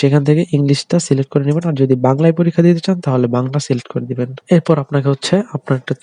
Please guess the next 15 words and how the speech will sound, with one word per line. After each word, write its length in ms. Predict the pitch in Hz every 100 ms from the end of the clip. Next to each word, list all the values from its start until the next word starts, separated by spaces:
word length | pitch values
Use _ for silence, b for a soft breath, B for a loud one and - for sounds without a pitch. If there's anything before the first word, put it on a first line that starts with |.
| -
ছবি 320 | 139 143 165 175 147
আপলোড 300 | - 139 131 -
করতে 280 | 143 - 131 127
হবে। 200 | 135 135 143
ওকে, 160 | 143 160 135 _
তো 60 | - -
ছবি 240 | - 170 202 196
আপলোডের 300 | - 185 165
ক্ষেত্রে 280 | 170 - 151 160 - -
দেখবেন 220 | 139 143
হাজী 160 | 135 143 143
দানিশের 300 | 135 131 147
কিছু 120 | 139 139
রিকোয়ারমেন্ট 380 | 135 147 139 127 131
আছে। 140 | -